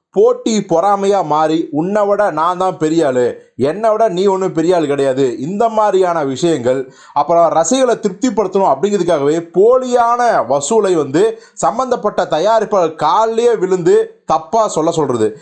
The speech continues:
இது வந்து பாத்தீங்கன்னா தொடர்ந்து நடந்துதான் இருக்குது. இது ரெண்டாயிரத்தி இருபத்தி மூணாவது வருடம் பாத்தீங்கன்னா தமிழ் சினிமால நல்லாவே நடந்துச்சு. அதாவது நம்ம சன் பிக்சர்ஸ் தயாரிப்புல சூப்பர் ஸ்டார் ரஜினிகாந்த் நடிச்ச நெல்சன் இயக்கிய ஜெயிலர் படம் ரிலீஸ் ஆச்சு. ஜெயிலர் படம் ரிலீஸ் ஆகி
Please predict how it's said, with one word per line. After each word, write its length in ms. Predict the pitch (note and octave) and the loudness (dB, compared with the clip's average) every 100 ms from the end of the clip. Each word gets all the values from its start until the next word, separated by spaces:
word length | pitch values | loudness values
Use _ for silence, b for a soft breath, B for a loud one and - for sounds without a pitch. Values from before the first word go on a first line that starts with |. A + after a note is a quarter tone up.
| B | B
இது 200 | C3 D3 | -2 0
வந்து 200 | D#3 B3 | 0 -2
பாத்தீங்கன்னா 520 | F#3+ E3 E3+ G3+ D#3 | -4 -2 -2 0 -2
தொடர்ந்து 520 | - D#3+ D#3+ A3 G#3 F3+ | -2 -2 0 -2 -2 -2
நடந்துதான் 440 | C#3 E3+ D#3 D#3+ | -2 -2 0 -2
இருக்குது. 260 | C3 B2 A3 - B B | 0 -2 -2 -4 B B
இது 200 | D#3+ E3+ | -2 0
ரெண்டாயிரத்தி 400 | F3 A#3+ A#3+ A#3 | 0 0 0 -2
இருபத்தி 380 | F#3 A3 A#3 A3+ | 0 0 0 -2
மூணாவது 420 | F3 G#3+ A3+ A3 | 0 0 2 2
வருடம் 300 | F#3+ D#3+ D3+ | 0 -2 -2
பாத்தீங்கன்னா 400 | D#3+ D3 E3 G#3 - - | -4 -2 -2 -4 -6 -2
தமிழ் 320 | D#3+ G#3 B3+ | -2 0 -2
சினிமால 320 | G#3 F#3+ - G3+ D#3 | 0 0 0 0 -2
நல்லாவே 420 | E3 G3+ G#3 G#3+ | -2 0 0 0
நடந்துச்சு. 480 | F3 D#3 D#3+ C3+ B2 | -2 -2 -2 -2 -2
அதாவது 480 | - C3 E3 E3 F3 F3 E3 B2+ G#2+ B B B - | -2 0 2 2 0 2 2 0 -2 B B B -6
நம்ம 240 | D#3 C#3+ | -2 0
சன் 300 | E3 F3+ G#3 | 0 -2 -2
பிக்சர்ஸ் 320 | A3+ F#3+ F3+ E3 | -2 -2 0 -2
தயாரிப்புல 560 | F3+ F#3 E3+ D#3 F3 | 0 -2 -2 0 0
சூப்பர் 320 | E3+ A3+ A3+ | 0 -2 -2
ஸ்டார் 200 | G3+ F3+ | 0 0
ரஜினிகாந்த் 360 | C#3 D3+ G3 F3+ | 0 0 0 0
நடிச்ச 280 | C#3 E3+ E3 | -2 -2 0
நெல்சன் 420 | D3 G3+ G3+ F#3+ | -2 -2 -2 -2
இயக்கிய 360 | E3+ E3+ F3+ E3+ A2+ | -2 0 0 0 0
ஜெயிலர் 280 | D#3+ G#3 F3+ | 0 0 -2
படம் 200 | D3+ B2+ | -2 -2
ரிலீஸ் 240 | D3+ D3+ | -2 0
ஆச்சு. 420 | A#2 C3+ G#3+ A3 B B C3+ | -2 0 -2 -2 B B -8
ஜெயிலர் 380 | A#2 A3+ C#4 C4+ | -2 0 2 0
படம் 240 | A#3+ A3+ F#3 | 0 -2 -2
ரிலீஸ் 280 | A#3+ A3+ | -4 0
ஆகி 440 | A3 F3 A#3 A#3+ | 0 0 -2 -4